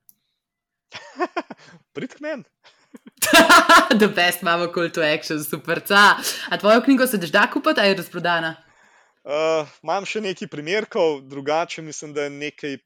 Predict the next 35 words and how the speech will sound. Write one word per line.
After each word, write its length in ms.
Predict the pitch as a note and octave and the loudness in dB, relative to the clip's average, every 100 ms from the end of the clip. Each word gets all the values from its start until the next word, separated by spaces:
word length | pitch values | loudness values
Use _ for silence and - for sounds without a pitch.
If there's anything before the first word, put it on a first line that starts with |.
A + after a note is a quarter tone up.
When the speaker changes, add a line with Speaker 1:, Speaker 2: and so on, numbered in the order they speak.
| _ | _
Speaker 1:
malega 420 | C#3 C#3+ C#3+ C3+ | -6 -4 -4 -8
se 180 | - C#3 | -10 -8
da 160 | C3+ | -8
še 180 | C#3 C#3+ | -8 -14
dobiti 400 | C3 B2+ C3 - | -16 -16 -16 -14
v 380 | B2+ B2 B2 B2 | -12 -10 -12 -12
Mladinski 500 | B2 B2 C#3 - B2 | -14 -16 -16 -16 -20
knjigi 300 | - C3 C3 | -18 -16 -16
in 80 | A#2+ | -16
podobne 460 | A#2+ C3+ E3+ E3+ | -10 -8 -8 -10
zadeve. 560 | D3 C#3+ D3+ D#3 C#3+ C3 _ _ _ _ _ _ | -12 -10 -8 -4 -4 -4 _ _ _ _ _ _
Ehm, 640 | - C3 C3+ C3 C3 C3 C3 | -10 -6 -6 -6 -10 -14 -16
trenutno 480 | - C#3+ D#3 - | -16 -14 -14 -10
v 140 | C#3+ C3 | -10 -8
ponatis 640 | - D3 D3 - D#3 - | -6 -6 -6 -12 -14 -14
ne 100 | C#3 | -14
grem, 240 | B2 C3+ D3+ | -12 -10 -10
zaradi 300 | C3+ B2+ C#3+ | -12 -12 -12
tega, 100 | C#3 | -12
ker 160 | C#3 | -12
jo 140 | C3 A#2+ | -14 -12
prevajam 420 | B2+ B2 C3 C3 | -10 -8 -8 -8
v 100 | A#2+ | -14
srbščino, 600 | - F3 - - F3 D3+ | -8 -8 -8 -14 -10 -8
je 120 | C#3 | -8
že 120 | C3 | -10
vse 240 | B2+ E3+ E3 | -6 -4 -4
narejeno, 420 | C#3+ D3+ D#3 D3 | -4 -6 -6 -8
ampak 160 | C3 C3+ | -12 -14
zaradi 240 | C3 B2+ | -12 -14
korone 340 | - C#3 C#3 B2+ | -12 -12 -10 -12
vse 180 | - C3 | -12 -14
stoji 300 | - B2+ F3+ | -14 -14 -14
trenutno. 640 | F3+ D#3+ E3 D#3+ - C#3 B2+ _ _ - - - | -12 -12 -12 -14 -10 -8 -10 _ _ -20 -20 -8
Speaker 2:
O, 140 | - | 0